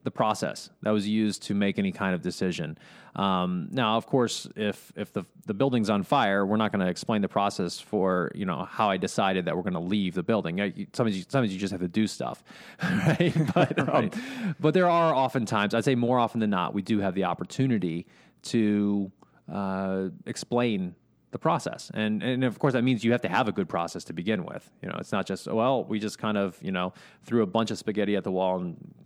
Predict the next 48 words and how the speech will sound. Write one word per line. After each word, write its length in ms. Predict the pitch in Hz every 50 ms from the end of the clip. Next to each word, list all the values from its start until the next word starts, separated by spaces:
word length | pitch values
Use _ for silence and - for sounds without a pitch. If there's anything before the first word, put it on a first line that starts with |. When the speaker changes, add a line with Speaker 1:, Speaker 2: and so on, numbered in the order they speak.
| - - _ -
Speaker 1:
you 100 | 85 95
know, 140 | 90 82 82 - -
try 140 | - 101
to 60 | 92 87
see 120 | - 107
what 140 | 101 90 82
sticks." 460 | - - - 92 65 - - - - -
It's, 200 | 90 87 - -
it 180 | - - 98 - -
has 200 | 110 107 92 -
to 60 | -
be 100 | 92 90
better 300 | 85 104 98 90 87 85
than 140 | 85 85 -
that. 200 | - - - - _ _ _ _ _ _ _ _ _ _ _ _ _ _ _ _ _ _ _ _ _ _ _ _ _ _ _ _ _ _ - - - - - - - -
Um, 340 | 120 117 110 104 98 95 92
so, 260 | 92 147 143 135 127
Speaker 2:
Right. 280 | - - - 135 131 -
Speaker 1:
so 80 | 170
that's 120 | 180 165 165
number 160 | 175 147 123
two. 100 | - 127
That's 160 | 113 107 -
Speaker 2:
Uh, 60 | 127 117
Speaker 1:
fairness. 500 | - - 113 104 98 92 90 90 - 110
Um, 280 | 123 120 117 117 107 127
and 100 | 127 127
then, 160 | 120 113 98 110
then 140 | 127 120 113
the 100 | 107 98
third 260 | - 151 143 135 123
and 100 | 113 104
final 380 | - 117 113 113 107 101 101 95
category 580 | - - 113 101 104 98 98 101 98 98 98
of 140 | 92 90 -
things 240 | - 117 107 104 92
that 140 | 101 87 -
help 260 | - 113 110 101 -
us, 280 | 101 95 87 - - - - - - - - - - -
uh, 300 | - 95 92 90 85 - - - _ _ _ _ - - 71 -
help 180 | - 117 - 113
employees 420 | 98 92 107 110 107 101 95 -
to 100 | - 85
perceive 440 | - 104 95 - - 131 123 110 95
more 240 | 101 101 104 104 92
organizational 600 | 92 107 101 98 98 92 92 98 92 - - 92
support 280 | 85 - - 147 139 120
ha-, 180 | 120 110 117